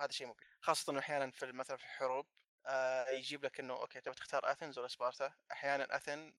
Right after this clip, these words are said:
مثلا الصعوبة حقتها normal، فالريوردز حقتها تكون، آه، قريبة. لو اخترت سبارتا بيكون الريوردز ع-، عالية لأنها هارد،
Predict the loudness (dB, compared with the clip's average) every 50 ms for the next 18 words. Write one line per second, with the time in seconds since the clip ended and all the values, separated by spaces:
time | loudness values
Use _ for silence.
0 | _ _ _ -8 -4 -2 -2 0 0 0 0 0 -4 -4 -4 -4 -2 0 0 0
1 | 0 0 2 0 0 0 0 -4 -8 -8 _ _ _ _ _ -8 -2 2 2 2
2 | 2 0 -2 -4 -6 -6 -2 2 2 2 2 2 -4 -4 -2 -4 -4 -6 -4 -6
3 | -6 -6 -6 -6 -4 -4 -2 -4 -4 -6 -8 -12 -12 -12 -12 -6 0 2 2 2
4 | 2 -4 -2 -2 0 6 6 6 6 6 0 -2 -2 -4 -4 -4 -4 -2 -2 0
5 | 0 0 0 2 2 4 6 6 4 6 6 6 6 6 6 2 2 2 0 -6
6 | -4 -4 -4 -2 0 0 -2 -2 _ -20